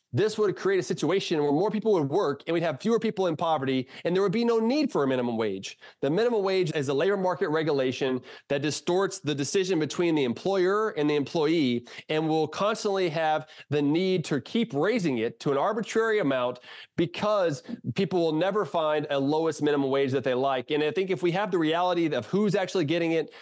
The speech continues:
that it's only one point five percent of the labor force in, in Texas, for example, that even earns the minimum wage, that the average wage is closer to eighteen, twenty dollars an hour, it's much higher than that, then we can start to get to reality of that we don't need a minimum wage, and we certainly don't need to be raising it.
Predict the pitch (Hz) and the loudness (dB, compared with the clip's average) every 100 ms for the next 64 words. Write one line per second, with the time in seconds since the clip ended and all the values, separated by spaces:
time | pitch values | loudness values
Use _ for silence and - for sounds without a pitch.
0 | - 147 - 160 208 185 151 180 - 185 | -2 -2 0 0 2 2 0 0 -2 -4
1 | 147 151 160 160 - 160 156 135 131 139 | -2 -2 -2 -4 0 0 0 0 0 0
2 | 151 151 143 139 120 117 131 - 139 - | 0 0 0 0 -2 -2 -2 -2 -6 -2
3 | 202 202 - - - - 156 143 156 156 | -2 -2 -14 -18 -10 -2 0 0 0 -2
4 | 120 - 147 147 127 165 185 196 202 196 | -2 -2 0 2 2 0 0 0 0 0
5 | 202 202 208 - - 139 147 156 156 180 | 2 2 0 -6 -10 -6 -2 0 0 0
6 | 196 160 180 180 147 - 165 - - 170 | 0 0 0 0 -2 -2 -2 -2 -2 -2
7 | 170 160 175 175 160 - 131 - 175 185 | -2 0 2 2 -2 -6 -14 -6 -2 0
8 | 170 165 175 143 131 156 202 139 123 165 | 2 2 0 0 0 0 0 0 0 0
9 | - 147 156 185 214 277 285 - _ - | -2 -2 -2 0 0 -2 -2 -6 _ -4
10 | 160 180 185 185 214 202 180 185 175 156 | 0 2 0 0 0 -2 0 -2 0 0
11 | 156 170 175 151 139 123 139 139 165 190 | 2 2 2 2 0 0 -2 0 0 0
12 | 180 165 156 143 135 127 127 120 143 143 | 2 2 2 2 2 2 0 0 -2 0
13 | - 202 185 151 135 135 135 131 117 120 | 0 -2 0 0 0 0 0 -2 0 0
14 | 117 127 127 107 92 | 2 0 0 -4 -8